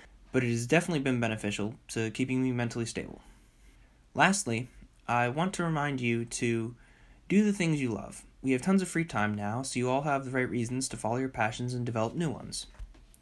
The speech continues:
On this note, I, along with a few friends, have started a podcast called The Titan Talks. In it, we will discuss current events,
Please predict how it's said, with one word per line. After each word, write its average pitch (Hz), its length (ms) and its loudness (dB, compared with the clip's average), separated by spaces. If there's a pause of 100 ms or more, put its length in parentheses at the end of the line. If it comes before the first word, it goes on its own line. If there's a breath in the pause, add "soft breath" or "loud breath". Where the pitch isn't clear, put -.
(380 loud breath)
On 113 100 0
this 170 180 2
note, 120 300 0 (640 loud breath)
I, 143 180 6
along 127 320 2
with 117 120 -2
a 120 40 -6
few 110 240 -2
friends, 123 380 -2
have 123 100 -4
started 113 380 0
a 107 80 -6
podcast 117 560 -2
called 117 240 -2
The 107 60 -6
Titan 147 360 -4
Talks. - 600 -4 (580 loud breath)
In 175 100 8
it, 151 180 0
we 131 80 2
will 135 120 0
discuss 123 420 0
current 135 280 0
events, 120 520 -4